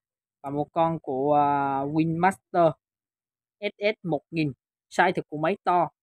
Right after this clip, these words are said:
Con này là size tầm là ba, hai đến ba, hai nghìn năm trăm. Hai đến hai nghìn năm trăm cho mình nha. Thân của nó rất là to, dày.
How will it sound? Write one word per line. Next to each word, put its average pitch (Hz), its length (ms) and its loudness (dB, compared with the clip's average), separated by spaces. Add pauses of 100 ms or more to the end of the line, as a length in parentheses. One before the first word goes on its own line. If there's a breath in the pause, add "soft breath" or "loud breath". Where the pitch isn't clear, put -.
Con 170 120 -6
này 151 100 0
là 147 80 0
size 165 360 2
tầm 139 260 -8
là 139 360 -2 (600)
ba, 196 260 4
hai 202 340 4
đến 226 220 2
ba, 190 260 8
hai 180 220 0
nghìn 165 140 0
năm 160 160 -2
trăm. 185 140 2 (400)
Hai 180 160 2
đến 190 160 2
hai 190 140 0
nghìn 156 120 -4
năm 156 120 -4
trăm 170 240 -4
cho 170 80 -8
mình 160 200 0
nha. 180 200 2 (580)
Thân 180 200 -2
của 147 80 0
nó 185 120 6
rất 233 160 2
là 156 120 2 (100)
to, 165 180 0 (240)
dày. 147 260 4